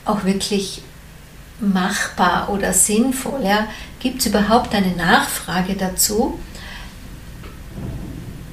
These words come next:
Beziehungsweise, wenn das eine sehr schmale, spitze Nische ist, dass das noch vielleicht recht neu am Markt ist, dann braucht's eben eine entsprechende finanzielle, längerfristige Planung dazu,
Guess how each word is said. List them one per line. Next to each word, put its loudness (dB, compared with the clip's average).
Beziehungsweise, 4
wenn 0
das 4
eine 0
sehr 4
schmale, 2
spitze 0
Nische 4
ist, 0
dass -2
das 0
noch 0
vielleicht -4
recht -2
neu 4
am 2
Markt 0
ist, -2
dann 6
braucht's 2
eben 2
eine 2
entsprechende 0
finanzielle, 0
längerfristige 0
Planung 0
dazu, 2